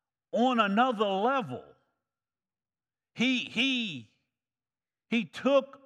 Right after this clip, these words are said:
another man's wife. Not any man, but one of his soldiers' wife. David had multiple wives.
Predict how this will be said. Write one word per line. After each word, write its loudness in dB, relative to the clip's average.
another 0
man's -8
wife. -4
Not 8
any 2
man, -2
but -2
one 0
of -2
his -6
soldiers' -4
wife. 0
David 0
had 2
multiple -2
wives. -6